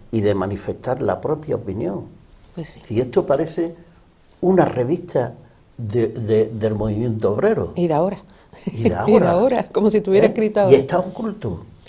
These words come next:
Speaker 1: Y no se lleva a la práctica.
Speaker 2: No se lleva.
Speaker 1: Porque no interesa que se lleve a la práctica.
Speaker 2: Él describe que antes de todo este final vamos a tener un concilio en Alejandría.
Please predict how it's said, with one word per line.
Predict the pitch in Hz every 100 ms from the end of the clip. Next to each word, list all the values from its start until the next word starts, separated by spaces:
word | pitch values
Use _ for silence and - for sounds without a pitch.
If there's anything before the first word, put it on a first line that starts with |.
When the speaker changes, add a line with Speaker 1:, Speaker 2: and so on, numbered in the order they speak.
| -
Speaker 1:
Y | 131
no | 123
se | 143 151
lleva | 143 143
a |
la | 135
práctica. | 139 196 147 - 175
Speaker 2:
No | 165
se | 151 151
lleva. | 143 - -
Speaker 1:
Porque | 101 98 85
no | 92
interesa | 87 87 85 107
que | 87
se | 87
lleve | 82 76
a |
la | 82 -
práctica. | - - 196
Speaker 2:
Él | 208
describe | 202 208 208 208 214
que | 202
antes | 190 196 196
de | 190
todo | 190 185 185
este | 180 160 - 202
final | 202 170 170 - - - -
vamos | 175 185
a | 196
tener | 190 185
un | 180
concilio | 185 175 - 185 185 196 196 -
en | - 170
Alejandría. | 156 151 147 147 156 143